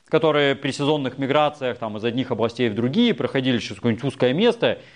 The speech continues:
и вот там какие-нибудь естественные краали такие из камней были, ну, просто куча камней, да, через которые трудно перелезть.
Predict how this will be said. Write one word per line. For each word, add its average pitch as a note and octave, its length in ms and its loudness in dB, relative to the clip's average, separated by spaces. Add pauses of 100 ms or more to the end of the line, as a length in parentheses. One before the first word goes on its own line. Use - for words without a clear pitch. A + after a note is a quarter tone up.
(220)
и D#3 80 0
вот D3+ 160 2
там G#2+ 200 -2
какие-нибудь G2+ 220 -16
естественные B2 440 -4
краали G3 400 0
такие D#3 340 -6
из C3 100 -8
камней C#3 380 2
были, A#2 360 4
ну, D3+ 220 -4
просто - 400 -4
куча A#2 300 -2
камней, B3 420 4
да, E3 220 6
через A2 160 -10
которые C3 260 0
трудно D3+ 240 -2
перелезть. A2 540 -2